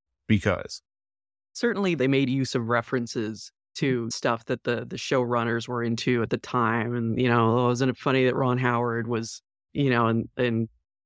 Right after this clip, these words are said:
Speaker 2: movies and T V before that and stuff like that?" That's fine. But they also created a good kind of cultural zeitgeist. Like, they are up there with The Simpsons in terms of, like, cultural impact and, like, things that people say in response to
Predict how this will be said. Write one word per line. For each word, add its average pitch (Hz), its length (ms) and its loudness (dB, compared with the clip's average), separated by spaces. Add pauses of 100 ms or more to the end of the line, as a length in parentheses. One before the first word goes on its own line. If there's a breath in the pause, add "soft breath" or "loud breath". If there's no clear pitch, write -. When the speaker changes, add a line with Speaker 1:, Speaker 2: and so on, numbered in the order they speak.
Speaker 2:
movies 135 640 4
and 123 120 0
T 143 200 -2
V 127 160 4
before 127 340 0
that 117 220 0
and 131 80 -10
stuff 131 180 -2
like 127 120 -2
that?" 123 220 -6
That's 147 280 -2
fine. 131 400 -4 (340)
But 131 280 0
they 165 140 2
also 202 280 0
created 151 760 0 (380)
a 143 80 0
good 175 300 2 (100)
kind 190 300 0
of 120 240 -4
cultural 160 500 0
zeitgeist. - 760 -4
Like, 127 180 0
they 165 160 4
are 147 140 6
up 139 160 2
there 139 160 0
with 127 100 -4
The - 80 -8
Simpsons 135 580 -2
in 120 120 -6
terms 127 320 -2
of, 113 100 -6
like, - 220 -2
cultural 156 520 0
impact 131 600 -4
and, 123 120 0
like, 107 280 -4
things 156 220 0
that 143 120 -6
people 127 320 -4
say 117 580 -2 (600)
in 147 160 2
response 135 580 -2
to 120 540 -2